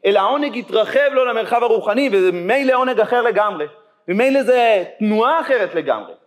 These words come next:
סמיכות הברכות לעצם עשיית המצוות בכלל, אבל עצם, אה, אה, האכילה עצמה, שעומק העניין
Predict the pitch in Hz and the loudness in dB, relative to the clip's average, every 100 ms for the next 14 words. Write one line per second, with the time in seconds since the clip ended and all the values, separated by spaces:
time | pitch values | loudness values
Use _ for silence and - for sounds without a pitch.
0 | _ _ - 202 214 302 311 254 190 180 | _ _ -10 -4 -2 0 2 2 0 2
1 | 254 254 - - - _ _ 139 180 247 | 2 2 0 -8 -20 _ _ 0 2 0
2 | 247 214 175 - 214 233 208 - 123 127 | 0 0 -2 -2 0 0 0 -2 -6 -6
3 | - 170 196 170 - 202 247 214 175 185 | -4 -2 -2 -2 0 0 2 2 2 2
4 | 160 131 - - - 226 226 214 190 170 | 0 -4 -12 -8 -2 -2 0 0 0 -2
5 | 165 160 156 156 156 143 147 - 175 240 | -2 -2 -2 -2 0 0 -2 -4 -2 0
6 | 226 - 202 240 170 - - _ _ _ | -2 -6 -4 -2 -2 -8 -20 _ _ _
7 | _ _ _ _ - - 165 180 277 285 | _ _ _ _ -8 -2 2 2 0 -2
8 | - 180 160 156 220 269 254 | -2 -2 -2 -2 -2 -2 -4